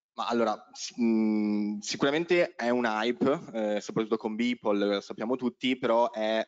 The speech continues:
la, la grandissima rivoluzione, cioè gli N F T ti danno la possibilità di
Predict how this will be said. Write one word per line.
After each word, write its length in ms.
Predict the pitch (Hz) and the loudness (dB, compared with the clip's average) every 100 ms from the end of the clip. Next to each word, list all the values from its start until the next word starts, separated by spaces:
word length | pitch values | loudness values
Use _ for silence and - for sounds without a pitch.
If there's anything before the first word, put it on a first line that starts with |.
| 104 | -4
la, 200 | 107 - | -4 -4
la 100 | 110 | -4
grandissima 560 | 113 117 120 131 - 113 | -2 -2 -4 -6 -2 0
rivoluzione, 500 | 113 117 113 117 101 | 2 0 0 -4 -4
cioè 160 | 113 | -4
gli 60 | 113 | -2
N 100 | 117 | -4
F 60 | |
T 160 | - 135 | -6 -8
ti 80 | 120 | -2
danno 160 | 113 | -2
la 80 | 110 | -2
possibilità 520 | 110 107 117 113 127 | -4 -6 -6 -4 -2
di 300 | 120 110 120 | -2 -2 -4